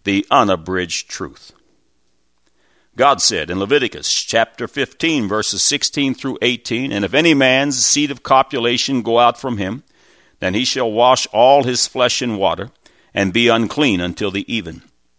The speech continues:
And every garment and every skin whereon is the seed of copulation shall be washed with water, and be unclean until the even.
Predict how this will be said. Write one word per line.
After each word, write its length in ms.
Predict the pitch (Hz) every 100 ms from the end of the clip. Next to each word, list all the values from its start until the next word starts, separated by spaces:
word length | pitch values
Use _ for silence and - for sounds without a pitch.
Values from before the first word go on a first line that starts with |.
| _ _ _ _ _
And 140 | - 98
every 260 | 110 110
garment 640 | 95 101 107 110 127 135 95
and 100 | 101
every 240 | 107 107
skin 540 | - - - 107 127
whereon 420 | 110 110 120 120 110
is 160 | 92
the 80 | 92
seed 300 | - 131 120
of 100 | 101
copulation 800 | 117 113 - 98 92 107 143 135
shall 180 | 120 110
be 140 | 113
washed 420 | 98 120 139 -
with 180 | 110 -
water, 360 | 85 78 - - _ _ -
and 180 | 90 85
be 160 | 95
unclean 480 | 87 82 - 95 82
until 280 | 80 - 76
the 140 | 76 85
even. 260 | 80 -